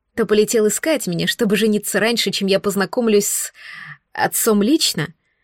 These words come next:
Захотел стать зятем Даллингера, надеясь в будущем завладеть его деньгами,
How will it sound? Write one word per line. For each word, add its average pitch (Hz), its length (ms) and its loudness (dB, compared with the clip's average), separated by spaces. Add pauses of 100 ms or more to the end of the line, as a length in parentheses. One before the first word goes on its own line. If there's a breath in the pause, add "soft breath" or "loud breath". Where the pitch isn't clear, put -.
(200)
Захотел 226 480 2
стать 208 400 0
зятем 196 560 0
Даллингера, 226 580 2
надеясь 190 460 2
в 190 40 -2
будущем 208 380 0
завладеть 202 520 0
его 196 160 2
деньгами, 196 640 0